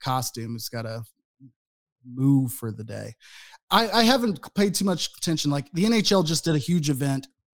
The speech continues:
in downtown Los, or on the Strip, where they did, like, face-offs on the Bellagio Pond. I didn't even go back and look at the pictures of it. I thought it was gonna be cool. Forgot to go look at it. The N F L draft here in a few weeks is going to be held, like,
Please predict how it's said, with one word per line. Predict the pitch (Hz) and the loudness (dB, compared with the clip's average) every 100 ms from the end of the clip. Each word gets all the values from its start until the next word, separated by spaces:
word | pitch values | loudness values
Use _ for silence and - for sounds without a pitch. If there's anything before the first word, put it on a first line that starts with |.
| _ | _
in | 156 156 | 0 4
downtown | 156 151 139 139 135 135 | 4 2 2 0 0 0
Los, | 131 127 | -2 -4
or | 135 139 135 | -4 -4 -2
on | 165 180 | 0 2
the | |
Strip, | 160 - 139 123 | 2 0 -2 -2
where | 143 | -2
they | 143 | 0
did, | 151 147 | 0 -2
like, | 147 - | -4 -6
face-offs | - 160 147 131 117 113 - 156 | -2 0 0 -2 -4 -6 -6 0
on | 156 | 2
the | 151 | 2
Bellagio | 143 143 135 135 | 0 -2 -2 -6
Pond. | 117 127 113 _ - _ - | -6 -8 -10 _ -20 _ -4
I | 165 | 0
didn't | 208 202 | 2 2
even | 165 | 2
go | 156 | 2
back | 147 | 0
and | 139 | 0
look | 135 | -4
at | 113 | -6
the | |
pictures | - 135 - 107 | -6 -6 -6 -10
of | 104 | -10
it. | 92 | -8
I | 127 | -4
thought | 170 | 0
it | |
was | 165 143 | 2 2
gonna | 160 | 2
be | 143 | 2
cool. | - 147 139 - _ | 0 0 0 -4 _
Forgot | 156 160 143 | 0 0 2
to | |
go | 139 | -2
look | 127 120 | -2 -6
at | 101 98 | -10 -12
it. | - _ _ _ - | -18 _ _ _ 2
The | 190 | 4
N | |
F | 233 - | 6 4
L | 190 | 2
draft | 139 151 175 156 - | 2 2 2 0 0
here | 156 | 0
in | |
a | 143 | 0
few | - 156 | 0 0
weeks | 151 160 - - | 2 0 -4 -2
is | 180 | 0
going | 151 170 180 | 2 2 2
to | |
be | 170 | 0
held, | 135 151 160 135 120 _ _ - | 0 0 0 -2 -8 _ _ -6
like, | 143 | -6